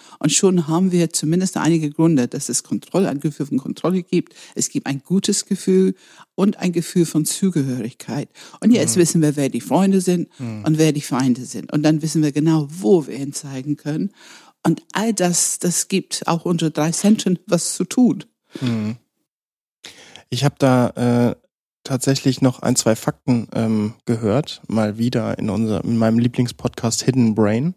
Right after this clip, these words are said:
Speaker 2: Ähm, da wurden ein paar interessante Studien gemacht. Äh, die eine ist, ähm, es wurden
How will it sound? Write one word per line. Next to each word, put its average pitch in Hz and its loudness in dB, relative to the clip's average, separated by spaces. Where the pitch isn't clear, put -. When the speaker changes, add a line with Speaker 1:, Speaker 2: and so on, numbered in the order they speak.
Speaker 2:
Ähm, 117 2
da 120 0
wurden 139 2
ein 123 -2
paar 135 0
interessante 139 -2
Studien 131 -2
gemacht. - -4
Äh, 113 -4
die - 0
eine 151 2
ist, - 0
ähm, 135 4
es 120 -6
wurden 135 4